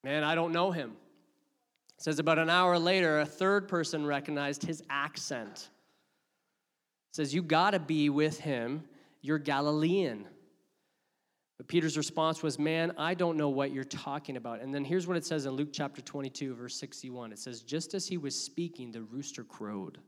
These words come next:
The Lord turned and looked straight at Peter." Come on, imagine that moment.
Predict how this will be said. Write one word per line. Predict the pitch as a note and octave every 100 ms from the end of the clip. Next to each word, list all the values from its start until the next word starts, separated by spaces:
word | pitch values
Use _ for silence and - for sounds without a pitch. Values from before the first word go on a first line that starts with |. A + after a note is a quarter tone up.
| _ _ _ _ _ _ _ _ _ _ - - _ _
The | C3+
Lord | C3+ D#3+ E3+ E3+
turned | - F3+ F#3 F#3 -
and | C#3+ C3+
looked | C#3+ -
straight | - - - D#3+ F3 F3
at | D3 D3 -
Peter." | - C3 A2 -
Come | - E3+
on, | D#3 C#3+ A2
imagine | A2+ D#3 F3+ F3
that | D3 C3+
moment. | A#2+ A#2+ A#2 G2